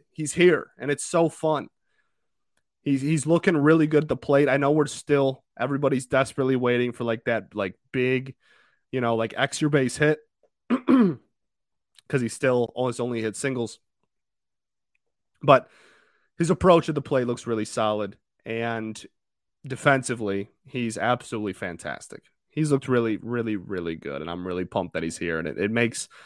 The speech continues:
this season and this team a little bit more enjoyable as we head, uh, into the dog days of the summer. Day off tomorrow,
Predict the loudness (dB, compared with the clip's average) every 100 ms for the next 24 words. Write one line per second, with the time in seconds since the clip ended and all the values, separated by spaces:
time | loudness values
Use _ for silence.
0 | -20 -20 _ 6 6 6 4 4 2 2
1 | 2 2 0 -2 -6 -4 -4 -4 -4 -6
2 | -6 -6 -8 -8 -6 -4 -4 -6 -8 _
3 | _ -4 -2 0 0 2 2 0 -2 0
4 | 0 -2 -6 _ -6 -4 -4 0 0 0
5 | -2 -2 -2 -4 -8 0 2 4 2 _
6 | _ _ _ _ _ _ _ _ _ _
7 | _ _ _ 6 10 12 12 10 6 -2
8 | 4 4 4 0